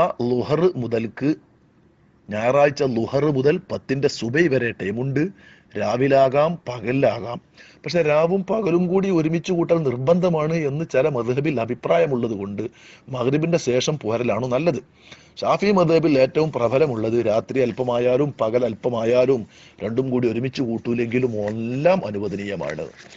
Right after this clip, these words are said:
അറഫയെക്കുറിച്ച് മൂന്നാമത്തെ കാര്യം ഞാൻ പറയുന്നു.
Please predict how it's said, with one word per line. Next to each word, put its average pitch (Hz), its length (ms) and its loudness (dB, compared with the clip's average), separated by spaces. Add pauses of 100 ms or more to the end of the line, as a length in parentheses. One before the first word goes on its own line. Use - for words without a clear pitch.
(320)
അറഫയെക്കുറിച്ച് 175 720 0
മൂന്നാമത്തെ 170 540 2
കാര്യം 135 300 2
ഞാൻ 120 140 0
പറയുന്നു. 98 420 -6